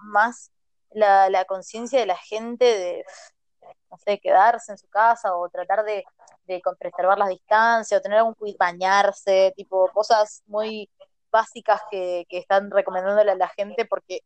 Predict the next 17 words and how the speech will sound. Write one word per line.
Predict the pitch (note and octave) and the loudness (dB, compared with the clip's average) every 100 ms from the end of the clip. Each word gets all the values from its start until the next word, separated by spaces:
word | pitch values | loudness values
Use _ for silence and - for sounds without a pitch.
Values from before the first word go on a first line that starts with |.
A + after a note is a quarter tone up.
| _ | _
claramente | G#3 G3+ G#3+ A3 | 0 0 0 -4
no | G#3+ | -6
están | G#3 A3 | -4 -4
haciendo. | - A#3 A#3+ F#3+ | -4 -4 -2 -2
La | F3+ F3 | -2 -2
gente | G#3+ A#3 A3 - - - - _ _ - _ | -4 0 0 -2 -14 -20 -20 _ _ -20 _
convive | - G3 G3 A3+ A#3 G#3+ | -2 -2 -4 -2 -2 2
con | F#3+ F#3+ | 0 0
tocarse | F#3 G3+ G#3+ | -2 -2 -2
la | G#3+ | -4
cara | F#3+ A3+ B3 | 0 2 0
y | |
tocar | A3+ F#3 G#3 | -2 -2 -2
el | G3+ F#3 | -2 -4
mango | F#3 G3+ G#3+ G3+ | -4 -4 -2 0
del, | G3 F#3+ G3+ G3+ F#3+ | 0 -4 -8 -12 -10
del, | G3 | -10